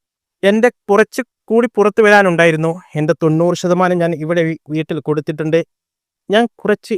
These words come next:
വഴക്കാളിയാണ്. അത് ഞാൻ പുറത്ത് ഇറക്കി ഇല്ലായിരുന്നു. പിന്തുണച്ച എല്ലാവർക്കും എൻ്റെ നന്ദി. എൻ്റെ എല്ലാ സ്വപ്നങ്ങൾക്കും കൂടെ നിന്നിട്ടുള്ളത് എൻ്റെ ചാച്ചനും അമ്മയും തന്നെയാണ്. അവർ ഇപ്പോൾ കാണുന്നുണ്ടെങ്കിൽ വിഷമിക്കുന്നുണ്ടായിരിക്കും. പക്ഷേ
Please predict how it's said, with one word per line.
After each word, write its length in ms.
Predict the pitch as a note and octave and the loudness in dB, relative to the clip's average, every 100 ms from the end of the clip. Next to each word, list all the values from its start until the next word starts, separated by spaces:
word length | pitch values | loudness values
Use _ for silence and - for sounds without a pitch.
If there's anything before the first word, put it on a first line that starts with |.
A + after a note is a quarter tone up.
| - | -4
വഴക്കാളിയാണ്. 760 | D#3 D#3 - F3+ F3 E3 D#3+ D#3 - _ - | -2 -2 -2 0 2 2 0 -2 -8 _ -10
അത് 140 | C#3 | -6
ഞാൻ 160 | D3 E3 D#3+ | -4 -4 -4
പുറത്ത് 320 | D#3 D#3+ F3+ | -6 -6 -6
ഇറക്കി 440 | E3+ D#3 D3 - E3+ _ _ | -8 -8 -8 -10 -10 _ _
ഇല്ലായിരുന്നു. 580 | D3 D#3+ E3 E3 D3+ D#3 D#3+ _ _ _ - | -10 -2 0 0 -2 -6 -8 _ _ _ -8
പിന്തുണച്ച 460 | D3+ D3 E3 D#3+ E3 - | -6 -2 -4 -4 -10 -10
എല്ലാവർക്കും 580 | D#3 D#3+ F3 E3+ D3+ C#3 - - | -6 -2 0 0 -4 -10 -12 -8
എൻ്റെ 220 | D3 D3+ | -6 -4
നന്ദി. 300 | D3+ D#3 D#3+ D#3+ _ _ _ _ _ _ _ _ - | -2 -2 -4 -6 _ _ _ _ _ _ _ _ 2
എൻ്റെ 220 | G#3+ B3+ | 6 6
എല്ലാ 280 | A3 A3 A#3+ | 6 6 2
സ്വപ്നങ്ങൾക്കും 640 | - - A#3 A#3 A3 A#3 | 0 -2 2 2 2 -2
കൂടെ 220 | G3 G3+ G#3 | 4 4 4
നിന്നിട്ടുള്ളത് 540 | G#3 G#3 G#3 G3+ E3 F3 | 4 4 4 4 0 -2
എൻ്റെ 200 | E3+ E3 | -2 -4
ചാച്ചനും 640 | - E3 D#3 E3+ F#3+ F#3+ - | -4 -6 -4 -4 -2 -2 0
അമ്മയും 320 | D#3 D#3 F3 | -2 0 0
തന്നെയാണ്. 400 | F3 E3 D#3+ D#3+ D#3+ _ _ _ _ | 0 0 0 -2 -4 _ _ _ _
അവർ 160 | D3 D3 - | -4 -4 -6
ഇപ്പോൾ 280 | D3 - B2 | -6 -2 -2
കാണുന്നുണ്ടെങ്കിൽ 640 | - D#3 D#3+ E3+ E3 D3 D#3+ | 0 0 2 0 0 -2 -6
വിഷമിക്കുന്നുണ്ടായിരിക്കും. 840 | D3 - E3 E3 D#3+ D#3 D#3 D3+ D#3 - _ _ _ - | -10 -6 -6 -4 -2 0 -2 -2 -8 -10 _ _ _ -10
പക്ഷേ 260 | C#3+ - | -10 -6